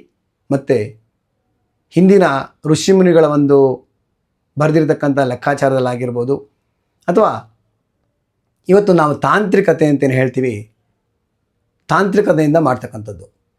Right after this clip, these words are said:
ಕೆಲವೊಂದನ್ನು ನಾವು ಮಂತ್ರ, ತಂತ್ರ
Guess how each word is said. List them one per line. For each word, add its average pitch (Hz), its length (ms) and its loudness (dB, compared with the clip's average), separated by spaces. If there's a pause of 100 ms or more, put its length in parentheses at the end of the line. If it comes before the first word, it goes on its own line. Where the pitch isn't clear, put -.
(140)
ಕೆಲವೊಂದನ್ನು 214 520 2
ನಾವು 180 280 2 (760)
ಮಂತ್ರ, 202 360 2 (360)
ತಂತ್ರ 196 380 -2